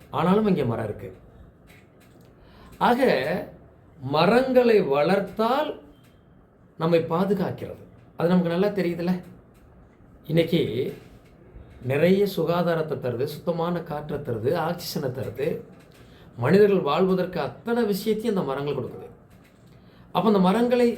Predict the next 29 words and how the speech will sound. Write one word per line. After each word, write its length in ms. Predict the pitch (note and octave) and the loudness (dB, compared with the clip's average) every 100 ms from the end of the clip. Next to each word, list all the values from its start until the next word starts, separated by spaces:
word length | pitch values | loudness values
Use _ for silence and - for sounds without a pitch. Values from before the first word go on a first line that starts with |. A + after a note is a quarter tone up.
| - | -2
வெட்டுவது 360 | F3+ F#3 A3+ G#3 G3+ | -4 0 0 2 2
என்பது 240 | F#3+ C4+ F4 - - | 0 -2 -6 -12 -12
தவறு. 220 | A#2+ - - | -10 -10 -10
ஆனா 100 | - A#3+ | -2 0
அந்த 100 | G3+ D#3 | 0 0
மரங்களை 340 | F3+ A#3 A3+ F#3 | 0 2 2 2
வளர்ப்பது 380 | D3+ A3 - A#3+ E3+ | 0 -2 -2 0 0
என்பது 300 | B2+ A#2+ B2 B2+ B2 - - - - - - | 0 -2 0 0 -2 -6 -18 -20 -20 -20 -6
கோவில் 440 | D#3 F#3 F#3+ F#3 D3+ | 2 2 2 -2 -6
கட்டுவதற்கு 580 | B2 B2+ B2 - - - | -8 -4 -4 -4 -8 -12
சமம், 380 | - - - - G2+ - - - - - - - | -12 -14 -18 -18 -20 -20 -20 -20 -20 -20 -20 -8
ஒரு 100 | B2+ B2 | -6 -2
கோவிலை 320 | D#3 F#3+ F#3 C3+ | 2 4 4 2
உருவாக்குவதற்கு 760 | D3+ G3+ B3 F#3 D#3+ - B2 - B2 | -2 -4 -6 -6 -6 -6 -8 -10 -12
சமம். 340 | A#2+ G#2 A2 - - - - - - - - - - | -14 -14 -16 -16 -20 -20 -20 -20 -20 -20 -20 -14 -8
நம் 180 | C3+ B2+ | -2 2
முன்னோர்கள் 600 | E3 A#3 C4 - G#2+ G#2+ C3+ - - _ _ B2+ | 4 4 4 4 0 -4 -6 -8 -14 _ _ -8
அந்த 140 | B2+ A2 | -6 -4
மரங்களை 380 | B2 E3 F#3+ F#3 C3 | -2 -2 0 0 0
எந்த 300 | C3+ F3+ G#3 G#3 | 0 0 0 0
அளவிற்கு 400 | G#3 G#3 G#3+ A#3+ F#3 | 0 0 -4 -4 -2
வளர்த்தார்கள், 520 | C#3+ D3 C#3+ C3 F3+ C#3 | -2 -4 -4 -4 -2 0
எந்த 160 | F3+ G3 | 0 0
அளவுக்கு 240 | F#3+ F#3 F3 | 0 0 -2
நேசித்தார்கள், 640 | D3 - F#3+ C#3+ B2 F#3 C3+ | -2 -2 -4 -4 -4 -2 -2
எந்த 120 | E3+ G#3 | 0 2
அளவுக்கு 260 | G#3 G#3 | 0 0
அந்த 100 | E3+ B2 | -2 -2
மரத்தையே 420 | C3 E3 F#3 F#3+ | -2 -2 0 2